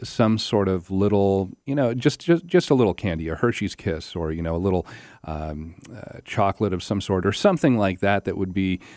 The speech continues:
kind of a fun way to wrap up after the prayer. But then we'd also do some different quizzes with the kids, and, uh, you know, what, what are the names of the four Gospels in the Bible? Or, uh,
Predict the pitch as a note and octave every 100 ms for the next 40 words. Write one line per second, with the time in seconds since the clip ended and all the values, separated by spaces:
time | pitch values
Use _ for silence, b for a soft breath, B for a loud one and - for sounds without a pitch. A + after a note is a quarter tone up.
0 | B - A#2+ G2 G2 - A2 A2 G2 G2
1 | F2+ F2+ F2 F#2 E2+ - - G2 - F#2
2 | - - G#2+ G#2 F#2+ B2+ C#3 C3+ D3+ F#3+
3 | C3+ G2+ G#2+ G#2 G#2 G#2 b b _ -
4 | G#2+ F#2+ G2+ G#2 D#2+ - A2 G#2+ F#2 E2
5 | E2 D#2 D#2 - - - A2+ - C#3+ F#2
6 | E2+ E2+ E2+ E2 - - F2+ F2 A2+ F#2+
7 | F2+ F#2 G2+ G#2+ - B B - A#2 B2
8 | A2 G#2+ G#2 G2+ - A2+ A2 A2 G#2+ F#2+
9 | F#2 G#2 F#2+ F2+ E2+ F2+ - - - -
10 | - - F#2+ F2 E2+ E2+ E2+ E2 E2 F#2
11 | F2 E2 B B B D#2+ D#2+